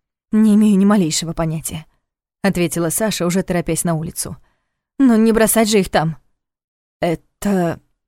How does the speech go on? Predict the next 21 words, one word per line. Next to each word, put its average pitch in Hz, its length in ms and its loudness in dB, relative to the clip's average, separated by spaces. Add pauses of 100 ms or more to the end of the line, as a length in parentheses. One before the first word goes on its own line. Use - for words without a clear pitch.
(140)
плохая 160 720 -4
идея», - 520 -12 (520)
пробормотал 170 640 0
Неф, 190 260 -2 (320)
тем 226 200 2
не 185 100 2
менее 196 300 2
торопясь 165 420 -2
за 160 100 -4
Сашей. - 480 -10 (720)
Лиля 208 320 2
шумно 190 400 0
выдохнула, 175 580 -8 (240)
обернулась 180 580 0
на 175 100 -2
дверь 165 200 -2
спальни, 190 380 -2
где 165 160 -4
спал 190 240 -2
ее 165 160 -2
брат, 208 280 -6